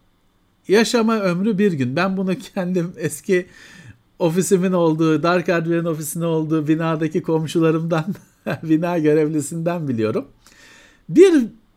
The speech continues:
sıfır bir Windows'la internete açıldığında bir gün yaşayabiliyor internette. Bir gün sonunda ya,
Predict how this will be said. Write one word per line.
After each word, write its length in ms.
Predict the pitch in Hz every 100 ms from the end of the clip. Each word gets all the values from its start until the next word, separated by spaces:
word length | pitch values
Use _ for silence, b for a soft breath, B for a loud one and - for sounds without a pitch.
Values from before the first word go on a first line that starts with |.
| _ -
sıfır 640 | - - 349 - 254 208
bir 60 | 202
Windows'la 960 | 202 226 226 190 160 - 175 196 285 _ _ -
internete 640 | 247 294 269 208 190 196
açıldığında 800 | 175 220 - 233 202 208 254 349
bir 120 | 311
gün 220 | 262 208 160
yaşayabiliyor 640 | 131 - 127 113 113 110
internette. 760 | 107 101 110 101 95 - 110 139
Bir 120 | 294
gün 180 | 277 262
sonunda 480 | 226 220 226 214 254
ya, 340 | 233 269 285